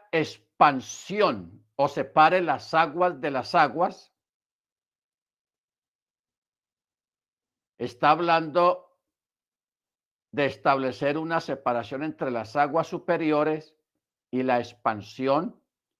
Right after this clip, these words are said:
como la hay entre la expansión y las aguas que están sobre la tierra. Y aquí se aprende que las aguas superiores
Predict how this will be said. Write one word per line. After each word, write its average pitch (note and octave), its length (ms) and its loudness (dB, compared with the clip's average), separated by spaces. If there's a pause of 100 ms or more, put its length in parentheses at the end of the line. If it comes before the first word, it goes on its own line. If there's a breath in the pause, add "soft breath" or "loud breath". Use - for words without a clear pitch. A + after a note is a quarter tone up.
(120)
como B2 300 -2
la A#2 360 4
hay D#3 320 2
entre B2+ 360 -6
la A#2 140 -2
expansión B2 920 -2
y B2 100 -4
las A2+ 260 -6
aguas C3 360 -2
que B2+ 100 -12
están A2+ 300 -4
sobre B2+ 300 -4
la A2 200 -8
tierra. B2 540 -4 (420)
Y A#2+ 120 -4
aquí A#2 240 -2
se D3+ 160 0
aprende D3+ 720 2 (480)
que B2+ 140 0
las A#2 300 -2
aguas C3+ 400 4
superiores C#3+ 840 0